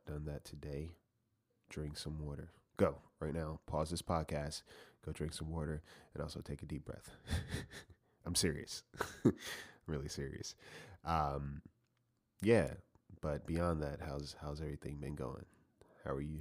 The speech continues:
handling things? It's, uh, Mother's Day was yesterday, and,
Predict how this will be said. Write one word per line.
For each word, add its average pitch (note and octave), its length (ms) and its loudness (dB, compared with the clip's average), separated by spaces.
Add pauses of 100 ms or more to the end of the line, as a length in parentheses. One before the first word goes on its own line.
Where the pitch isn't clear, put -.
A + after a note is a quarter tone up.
handling D2 480 -4
things? - 520 -8
It's, - 320 -6
uh, D2 360 -8 (120)
Mother's C#3+ 340 6
Day E2+ 140 6
was C#2 200 0
yesterday, C#2+ 540 -2 (720)
and, D2+ 600 2